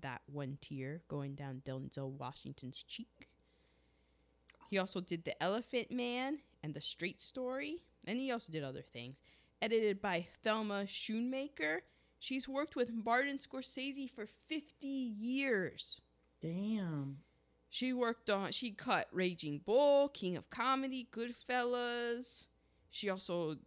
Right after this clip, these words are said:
Speaker 1: is doing The Irishman that's about to come out. I mean, you know, all his movies. She was born in Algeria.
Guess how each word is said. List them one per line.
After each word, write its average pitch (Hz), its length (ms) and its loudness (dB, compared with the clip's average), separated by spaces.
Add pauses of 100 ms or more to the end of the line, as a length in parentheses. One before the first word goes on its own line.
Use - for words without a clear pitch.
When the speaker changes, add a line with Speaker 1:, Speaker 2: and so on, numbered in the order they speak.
Speaker 1:
is 156 220 -4
doing 156 340 -2
The 127 160 -6
Irishman 262 720 2
that's 247 200 -4
about 254 280 -2
to 262 80 -4
come 254 280 -2
out. 240 580 0 (440)
I 139 40 -10
mean, 151 260 -2
you 147 120 -2
know, 135 180 -4
all 233 220 4
his 233 280 -4
movies. 196 640 -4 (720)
She 233 540 -2
was 185 240 -2 (240)
born 269 560 2 (500)
in 190 720 -2 (1160)
Algeria. 202 880 -2